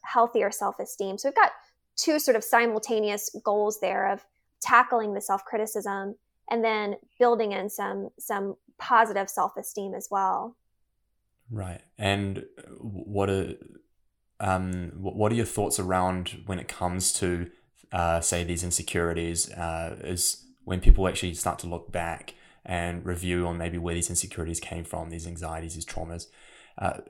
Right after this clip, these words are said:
Speaker 2: do you think that it's an essential part to healing to be able to actually go back to those moments that triggered the original, uh, lack of belief, original anxiety, trauma? Or do you think that it's not super necessary, but it would be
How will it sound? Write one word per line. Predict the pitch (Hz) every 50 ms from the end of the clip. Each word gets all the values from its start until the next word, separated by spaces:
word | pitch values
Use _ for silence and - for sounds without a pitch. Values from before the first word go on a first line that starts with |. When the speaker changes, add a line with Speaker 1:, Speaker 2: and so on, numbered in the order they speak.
| - - _ _ _ - - - - - _ - 123
Speaker 2:
do | - 110
you | 107 104
think | 98 - - 104 -
that | 110 107
it's | 104 85 76 -
an | - 95 92 92
essential | 90 - - - 95 92 92 - - 92 87
part | - - - - 90 92 82 - - -
to | - - - 92 95 98
healing | 92 - - 104 113 131 147 165 185 180 - - _
to | - - 90
be | 85 -
able | - 87 92 92 98 98
to | 98 82
actually | 101 104 - - - 101
go | 92 - 95 95
back | 90 98 95 82 -
to | - -
those | 101 90 90 92
moments | 95 92 95 98 85 -
that | - 87 - - -
triggered | - - - - 92 92 - 131 147 143 - - - - - _ _ _ _ -
the | 104 98 95
original, | 95 95 101 98 95 98 98 98 95 98 95 98 98 -
uh, | 92 90 87 90 87 87 87 85 - - - - - - - - - _ - - - - - 101
lack | 98 92 92 -
of | - 92 -
belief, | - 90 87 92 92 95 95 92 -
original | - 85 85 87 85 - 87 87
anxiety, | 85 87 85 87 85 87 87 87 90 87
trauma? | 87 - - 87 85 85 85 - - - - - _ _ _ _ _
Or | - 95 90 87 87 87 85
do | 85 92
you | 90
think | 85 - 92 90
that | 90 90
it's | 87 85 -
not | - 90 87 82 - -
super | - - - 110 101 - 104
necessary, | 92 90 90 87 - 90 - - 87 87 87 87
but | 85 85 85
it |
would | 85 85 85 82
be | 82 85 85 90 98